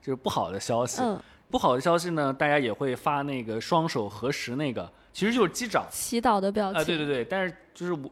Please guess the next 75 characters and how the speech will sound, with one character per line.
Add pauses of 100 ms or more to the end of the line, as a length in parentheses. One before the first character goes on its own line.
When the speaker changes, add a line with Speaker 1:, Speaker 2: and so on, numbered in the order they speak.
Speaker 1:
其
实
是
应
该
是
击
掌
的
意
思。
Speaker 2:
哦。
Speaker 1:
啊，
就
两
个
手 (360)
击
掌。
Speaker 2:
对。 (340)
Speaker 1:
然
后
但
是
呢，
在
中
文
当
中
呢，
大
家
都
觉
得
那
是
一
个
祈
祷， (180)
Speaker 2:
嗯。
Speaker 1:
啊，
对
吧？
双
手
合
十。 (360)
还
有
一
个
这
个
就
是
蜡
烛， (360)
我
Speaker 2:
对。
Speaker 1:
特
别
怕
这
两
个，
<laughs>
你
知
道
吗？ (140)
就
是